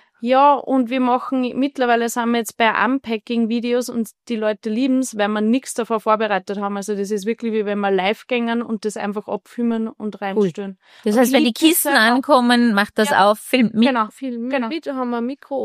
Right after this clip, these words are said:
Speaker 3: oben und
Speaker 1: Genau.
Speaker 3: mit der Diana haben wir jetzt sogar dann auch nur wen, ähm, der entweder filmt oder auch einfach mit drauf ist. Und
Speaker 1: Ja.
Speaker 3: das kommt, da fühlt man sich halt mitgenommen, man weiß genau, was sie tut und
Speaker 1: Und es ist nicht perfekt inszeniert, sondern wir back-,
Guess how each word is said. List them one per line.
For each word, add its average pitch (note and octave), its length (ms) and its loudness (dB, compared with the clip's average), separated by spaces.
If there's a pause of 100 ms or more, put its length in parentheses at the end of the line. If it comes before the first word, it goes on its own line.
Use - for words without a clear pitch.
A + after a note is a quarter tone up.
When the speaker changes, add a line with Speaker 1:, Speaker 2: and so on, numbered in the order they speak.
(120)
Speaker 3:
oben C#4+ 280 -6
und - 160 -8
Speaker 1:
Genau. A#3 220 -2 (360)
Speaker 3:
mit B3 220 -6
der A#3+ 80 -2
Diana A#3+ 400 -2
haben C4 100 0
wir B3 60 -2
jetzt A#3+ 120 -10
sogar A#3 240 -2
dann A3+ 200 -2
auch A#3 240 0
nur B3+ 240 0
wen, C#4 320 -4 (560)
ähm, A3+ 340 -4
der G#3+ 160 -4
entweder G#3 320 -6
filmt D4+ 380 0
oder A#3+ 240 2
auch A3+ 120 0
einfach A#3 240 -2
mit A#3 200 -2
drauf G#3+ 340 -4
ist. C#4 280 -8 (580)
Und A3 160 -2
Speaker 1:
Ja. A3 80 0
Speaker 3:
das - 160 -6
kommt, C#4 280 -2
da B3 60 4
fühlt D4+ 260 0
man C#4+ 120 0
sich A#3 120 0
halt A3 140 -4
mitgenommen, C#4 640 -2
man G#3+ 140 -2
weiß G3 260 -8
genau, A#3+ 380 -4
was C4+ 180 -6
sie B3 100 -10
tut C4+ 360 -4
und A3 360 -8 (400)
Speaker 1:
Und B3+ 180 2
es C4 120 2
ist C#4 160 0
nicht C4 320 2
perfekt B3 600 -2
inszeniert, C4 680 2
sondern C#4+ 360 2
wir C4 80 2
back-, B3 260 0